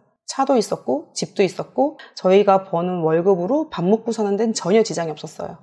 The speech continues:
그런데 제가 뭐 남들은 욕심이 많다 할 수도 있지만 제가 그때 당시 아이한테 좋은 책 한 지를 사주고 싶은데 너무 비싼 거죠. 아이들 책 좋은 거 진짜 비싸거든요. 한 지를 뭐 몇십만 원, 몇백만 원까지도 해요.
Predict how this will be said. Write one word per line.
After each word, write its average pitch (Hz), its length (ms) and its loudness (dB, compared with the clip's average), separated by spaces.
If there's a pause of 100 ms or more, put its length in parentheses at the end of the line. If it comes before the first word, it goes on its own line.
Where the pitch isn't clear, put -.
(180)
그런데 208 500 4 (160)
제가 180 600 4
뭐 175 180 0
남들은 277 600 4
욕심이 214 320 2
많다 220 320 4
할 262 120 2
수도 - 200 -6
있지만 202 600 0 (200)
제가 240 220 2
그때 262 240 2
당시 214 800 2 (180)
아이한테 180 800 2
좋은 233 400 2
책 269 300 -4
한 262 100 4
지를 208 240 0
사주고 226 400 0
싶은데 170 840 -4
너무 240 260 4
비싼 180 340 -4
거죠. 156 460 -8
아이들 196 420 4
책 - 160 -8
좋은 175 220 -6
거 170 80 -2
진짜 170 240 -4
비싸거든요. 160 500 -8
한 226 160 0
지를 233 220 -2
뭐 165 80 -4
몇십만 180 440 0
원, 170 100 -6
몇백만 208 380 2
원까지도 170 420 -6
해요. 175 260 -4